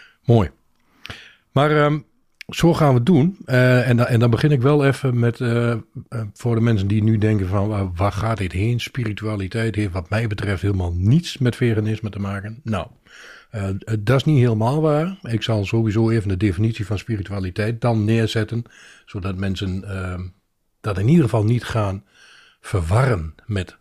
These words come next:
religie. En daar gaan we het ook nog wel een keer over hebben, maar dan met iemand die daar meer verstand van heeft als ons. Ehm, spiritualiteit is namelijk wat anders. Spiritualiteit kan namelijk het best omschreven worden als alles wat met de geest,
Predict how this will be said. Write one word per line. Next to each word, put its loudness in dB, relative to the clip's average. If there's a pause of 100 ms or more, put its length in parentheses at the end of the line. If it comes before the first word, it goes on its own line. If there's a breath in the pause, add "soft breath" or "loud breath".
religie. 0
En 0
daar 0
gaan 0
we 2
het -6
ook 0
nog -2
wel 0
een 0
keer 0
over 0
hebben, 0
maar -2
dan -2
met -2
iemand -4 (420 loud breath)
die -2
daar -2
meer 2
verstand -4
van -4
heeft -6
als -10
ons. -6 (720 loud breath)
Ehm, 2 (1000)
spiritualiteit 0
is -6
namelijk -2
wat -8
anders. 0
Spiritualiteit 0 (120)
kan 2
namelijk 0
het 0
best 2
omschreven 2
worden 0
als -4
alles -2
wat -4
met 0
de -4
geest, 0